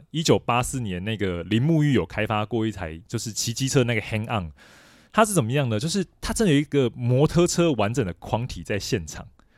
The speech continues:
然后前面架了一个电视荧幕，所以你在吹油门的时候，哎，你机车就会向前，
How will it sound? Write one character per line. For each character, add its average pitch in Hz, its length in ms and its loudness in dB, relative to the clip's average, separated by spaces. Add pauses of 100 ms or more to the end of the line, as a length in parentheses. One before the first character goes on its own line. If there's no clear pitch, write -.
(160)
然 123 100 0
后 135 60 0
前 143 100 0
面 139 140 2
架 127 220 2
了 87 100 -2
一 - 20 -6
个 95 140 -4
电 117 180 -2
视 101 200 -6
荧 85 160 -4
幕， 80 180 -10 (100)
所 147 140 4
以 160 60 6
你 117 100 -2
在 151 180 2 (440)
吹 185 320 4
油 131 180 10
门 120 160 2
的 123 80 0
时 107 180 -4
候， 98 220 0 (280)
哎， 123 80 -4
你 107 100 -2
机 110 160 -8
车 123 140 2
就 123 100 4
会 123 60 4
向 104 220 -2
前， 82 240 -10